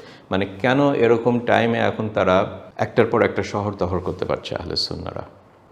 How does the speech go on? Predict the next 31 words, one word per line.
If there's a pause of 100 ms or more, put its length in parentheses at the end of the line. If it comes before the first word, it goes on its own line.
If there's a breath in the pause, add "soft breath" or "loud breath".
(400)
কারণ
ওই
দিক
থেকে
ইউক্রেন
যুদ্ধের
কারণে (120)
রাশিয়াটা
উইক
হয়ে
আছে, (680 soft breath)
আবার
এই
দিক
থেকে
ইসরায়েলের
যুদ্ধের
কারণে,
তুফানুল
আকসার
কারণে (520 loud breath)
ইরান
এবং
হেজবুল্লাহটা
উইক
হয়ে
আসছে।
ওই
জন্য
তারা
এখন